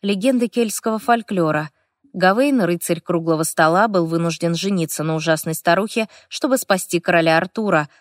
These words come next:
однако в их первую брачную ночь старуха обратилась к прекрасной леди и поведала, что была заколдована.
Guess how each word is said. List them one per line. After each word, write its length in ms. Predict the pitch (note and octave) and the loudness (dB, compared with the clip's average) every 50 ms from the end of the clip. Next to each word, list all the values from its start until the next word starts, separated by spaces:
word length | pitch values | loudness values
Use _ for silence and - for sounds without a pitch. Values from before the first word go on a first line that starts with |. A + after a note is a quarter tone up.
| _ _ - | _ _ -4
однако 380 | - A#3+ A3 C4+ C#4 - A3 | -4 0 0 0 0 0 -2
в 40 | F3+ | -4
их 120 | D#3+ - | -4 -4
первую 320 | - E3 D#3+ D#3 D#3 D#3+ E3 | -2 -2 0 0 0 0 0
брачную 440 | D#3+ E3 E3 D#3+ - - E3+ E3 E3 | 2 2 2 2 0 -4 -4 -2 -2
ночь 300 | E3+ F#3 A3+ B3 - - | -2 -2 -2 -4 -6 -6
старуха 460 | - - D#3+ D3+ E3 G3 - - G#3+ | -2 0 0 2 0 -2 0 0 0
обратилась 560 | F3 F3 F3 E3+ - - G3 F#3+ F#3+ F#3 - | 2 2 0 0 0 -4 -4 -4 -4 -6 -6
к 20 | |
прекрасной 520 | - F#3 F3 - - G3+ G3 - - A3 A3+ | -6 -8 -4 0 0 0 0 0 -4 -4 -2
леди 440 | A3 G3 F3+ D#3+ D#3 D3+ D3+ D3 _ - - _ _ | 0 0 0 0 0 -2 -6 -6 _ -14 -20 _ _
и 80 | - C4 | -8 -2
поведала, 540 | - G#3+ F3 D3 D#3 D#3+ D#3+ F3 F3+ G3+ G#3+ | 2 2 2 2 2 0 0 0 -2 -2 -4
что 180 | - - - | -6 -6 -4
была 240 | F3 D#3 D3+ D3+ D3 | -2 -2 0 0 -2
заколдована. 800 | C#3+ D3+ D3 - D#3 D#3 D#3 D#3+ D#3+ D3 D3 D3+ D3 D3+ D3+ D3+ | -2 -4 -2 0 0 0 0 0 -2 -4 -4 -4 -6 -6 -8 -10